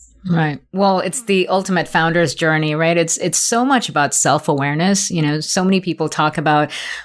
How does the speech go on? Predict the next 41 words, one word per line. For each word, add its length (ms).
entrepreneurship 880
like 180
it's 120
the 100
path 300
to 60
financial 520
freedom 520
and 100
it's 160
this 300
and 120
that. 200
And 120
I 60
was 140
like, 180
you 80
know, 160
at 120
the 120
end 120
of 60
the 60
day, 140
the 100
most 280
valuable 640
thing 220
you 100
get 160
out 160
of 140
it 220
is 160
you 100
discover 680
all 200
parts 320
of 100
yourself. 540